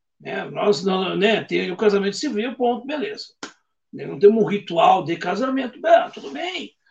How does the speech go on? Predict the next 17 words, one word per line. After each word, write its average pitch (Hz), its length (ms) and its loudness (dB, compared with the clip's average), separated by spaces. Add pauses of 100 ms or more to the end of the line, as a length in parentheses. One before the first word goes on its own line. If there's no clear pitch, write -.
(220)
Só 311 220 -2
que 359 100 -8
assim, 339 340 -6
ó, 220 120 0
é - 40 0
uma 202 140 -4
questão - 480 -4
assim, - 340 -2
ó, 208 160 -4 (500)
por - 100 -20
favor, 285 380 -2
né? 240 200 2
Um 214 60 -4
pouquinho 214 400 0
também 233 200 -2
de - 80 -10
consciência. 233 640 -4